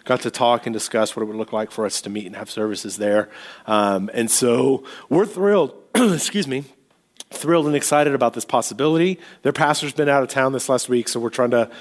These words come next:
uh, dot some I's and cross some T's. Hopefully that'll happen soon. Uh, but feeling better and better about us having a location, which has been exciting.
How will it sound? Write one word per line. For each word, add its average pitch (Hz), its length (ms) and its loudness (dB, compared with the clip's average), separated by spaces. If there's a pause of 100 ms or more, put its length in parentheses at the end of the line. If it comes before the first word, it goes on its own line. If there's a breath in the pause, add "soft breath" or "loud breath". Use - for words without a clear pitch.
(300 loud breath)
uh, 117 200 -6
dot 120 240 -4
some 120 120 -4
I's 113 180 -2
and 101 100 -12
cross 107 240 -6
some 104 120 -8
T's. 110 320 -8
Hopefully 113 320 -8
that'll 104 200 -8
happen 95 300 -12
soon. 131 500 0 (280 loud breath)
Uh, 135 140 4
but 143 160 0
feeling 160 480 2
better 151 220 4
and 156 80 2
better 160 200 4
about 127 220 4
us 120 160 2
having 127 280 0
a 123 40 0
location, 120 500 -2
which 113 140 -8
has 107 100 -12
been 113 180 -4
exciting. 117 540 -2